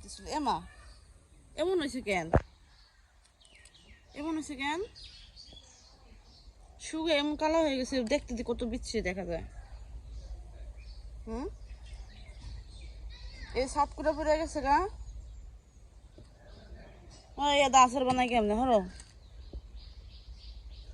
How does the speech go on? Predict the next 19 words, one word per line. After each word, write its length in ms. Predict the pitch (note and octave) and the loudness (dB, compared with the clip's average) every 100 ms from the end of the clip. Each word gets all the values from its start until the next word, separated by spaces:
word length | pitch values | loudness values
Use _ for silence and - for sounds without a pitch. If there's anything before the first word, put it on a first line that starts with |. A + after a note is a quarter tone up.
| - - | -12 0
সাতকুড়া 360 | D4 C#4 C#4+ C#4 | 4 4 4 2
পড়ে 280 | B3+ C4+ C4+ | 4 2 2
গেছে 240 | C4+ B3 | 2 4
গা, 400 | A3+ A3+ A3+ A3+ | 10 12 12 10
সে 160 | G#3+ A3+ | 6 4
তারপরে 280 | A3 A3+ A3+ | 4 6 2
যে 80 | |
পাকাগুলা 640 | A#3 A#3+ C4 C4 B3 A#3 G#3+ | 4 2 4 4 10 10 10
নষ্ট 300 | A#3 - C4 | 8 2 6
হয়ে 240 | A3 G3+ | 10 10
গেছে 200 | G3+ G#3 | 6 4
গা। 220 | G3 G3 - - - - - - - - - - - - - - - - - - - - - - - - - - - - G#3 - | 6 6 2 -10 -14 -14 -14 -16 -16 -18 -18 -18 -18 -16 -18 -20 -18 -16 -16 -16 -16 -14 -14 -16 -18 -20 -20 -20 -16 -10 -10 0
পোকামাকড়। 720 | B3 A#3+ A#3+ A3 A3 G#3+ G3+ - - - - - - - - - - - - | 2 6 6 6 4 4 2 0 -8 -12 -12 -12 -12 -14 -12 -12 -12 -12 -2
এগুলা 300 | C4+ D4 C#4 | 2 4 6
দা 80 | C#4 | 8
বানান 240 | C4+ D4 | 6 6
লাগবো 200 | D4+ C#4 | 4 4
না 100 | A3+ | 4
মা। 180 | G#3 | 4